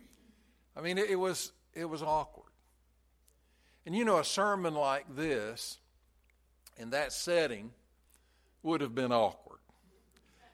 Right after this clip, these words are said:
Uh, we, we need to kinda think through how we're acting, what we're doing, what we're saying,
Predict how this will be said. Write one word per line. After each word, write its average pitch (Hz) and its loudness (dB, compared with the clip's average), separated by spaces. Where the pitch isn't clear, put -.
Uh, 117 -8
we, 202 2
we 175 4
need 190 4
to 139 -2
kinda 175 2
think 202 -2
through 131 0
how 196 6
we're 190 8
acting, 156 0
what 202 6
we're 196 4
doing, 160 2
what 196 6
we're 196 0
saying, 143 4